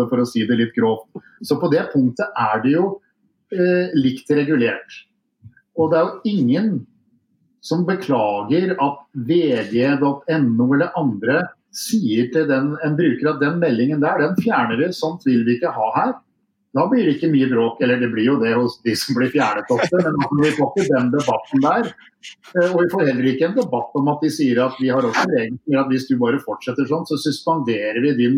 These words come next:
brukerkonto hos oss. Du får ikke lov å kommentere her mer, for vi sitter jo bare om å fjerne alt, eh, enten ulovlig eller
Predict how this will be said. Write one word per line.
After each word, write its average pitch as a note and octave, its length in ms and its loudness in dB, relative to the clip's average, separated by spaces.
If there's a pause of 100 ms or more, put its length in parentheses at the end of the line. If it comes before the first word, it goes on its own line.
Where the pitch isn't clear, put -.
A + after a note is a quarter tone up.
brukerkonto A#2+ 800 -2
hos D3+ 160 -2
oss. B3+ 200 -2 (120)
Du D#3 140 0
får D#3 160 -2
ikke C#3+ 160 0
lov A#2 260 0
å A#2+ 80 -6
kommentere B2 460 0
her B2 160 2
mer, A3 240 0
for D#3+ 100 0
vi D3 400 0 (160)
sitter C#3 380 0
jo C3+ 100 -6
bare C3 380 0
om C3+ 100 0
å C3+ 140 -6
fjerne B2+ 480 0 (420)
alt, C3 320 0
eh, B2+ 640 2 (180)
enten B2 320 0
ulovlig A#2 560 2
eller A#2+ 240 2